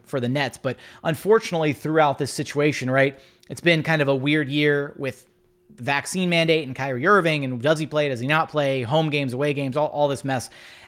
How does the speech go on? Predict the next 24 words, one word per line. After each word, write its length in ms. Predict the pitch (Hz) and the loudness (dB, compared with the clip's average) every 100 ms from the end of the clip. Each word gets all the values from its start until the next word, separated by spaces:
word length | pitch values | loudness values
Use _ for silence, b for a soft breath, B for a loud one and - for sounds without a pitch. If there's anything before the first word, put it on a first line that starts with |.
| - | -4
And 420 | 143 135 131 123 - | 0 2 0 -2 -4
now 220 | 151 165 | 0 4
we're 100 | 160 | 4
at 60 | 143 | 2
a 40 | |
point 300 | 123 151 156 | 0 -2 -2
where 400 | 143 135 123 120 b b b b | 2 4 2 -2 b b b b
the 460 | 151 151 147 143 147 135 | -2 2 2 0 -6 -2
Brooklyn 280 | 175 180 | 0 2
Nets 200 | 156 151 | 0 0
pick 160 | - 151 | 0 -2
is 80 | 143 | -4
currently 680 | - - 240 226 143 127 113 B - | -8 -2 0 2 0 -6 -6 B -10
sitting 340 | - 175 160 | -2 0 0
at 160 | 139 - | -4 -6
sixteen 920 | - - 208 - - - 175 107 - _ _ _ - _ | -6 -2 -2 -4 -12 -10 -6 -8 -10 _ _ _ -20 _
in 180 | 151 147 | -6 -4
the, 180 | 143 156 | -4 -4
you 160 | 143 | -4
know, 100 | 135 | -2
overall. 320 | 143 151 139 127 | 0 0 2 0
It's, 220 | 131 - | -2 -6
it's 240 | 139 120 | -8 -8
just 640 | 117 113 127 175 208 - | -10 -10 0 2 2 0